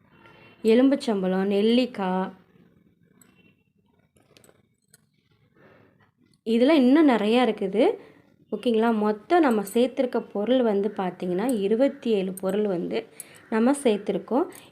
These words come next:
இது சேர்த்து நம்ம நல்லா காய வச்சு அரைச்சு நல்லா பொடி பண்ணி நம்ம ஹேரில் வாஷ் பண்ணும்போது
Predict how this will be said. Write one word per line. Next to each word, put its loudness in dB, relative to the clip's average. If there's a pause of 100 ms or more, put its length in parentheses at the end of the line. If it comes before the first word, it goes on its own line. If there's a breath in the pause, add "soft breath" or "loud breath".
இது 4 (120)
சேர்த்து 4
நம்ம 2 (160)
நல்லா 2 (120)
காய 2
வச்சு -4 (120)
அரைச்சு -4 (120)
நல்லா 0 (120)
பொடி -2 (120)
பண்ணி 0 (500 loud breath)
நம்ம 0 (160)
ஹேரில் 0 (360 loud breath)
வாஷ் 2
பண்ணும்போது -2